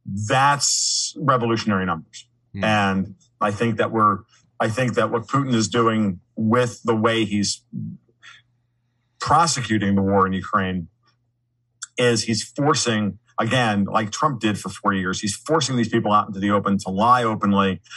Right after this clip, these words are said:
Speaker 2: Yeah.
Speaker 1: about what their motivations are, what our motivations are and everything else in order to then pressure capital markets to the point where everybody has to go,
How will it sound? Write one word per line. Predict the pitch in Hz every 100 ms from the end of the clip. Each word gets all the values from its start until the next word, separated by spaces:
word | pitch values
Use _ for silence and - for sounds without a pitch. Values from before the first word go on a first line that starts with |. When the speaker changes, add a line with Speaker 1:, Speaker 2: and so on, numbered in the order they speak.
| -
Speaker 2:
Yeah. | -
Speaker 1:
about | - 95 -
what | 123 123
their | 123
motivations | 117 104 101 98 95
are, | 95 92
what | 104
our | 117 156
motivations | 135 113 101 98 95 95
are | 95
and | 92
everything | 92 90
else | 123 131 -
in | 123
order | 117 127 127 123 101 - - -
to | 123
then | 123 117 113 104 -
pressure | - 139 135 123
capital | - 135 131 120
markets | 113 107 104 -
to | 110
the |
point | 104 113 101
where | 107
everybody | 101 101 104
has | 98 98
to | 98
go, | 98 92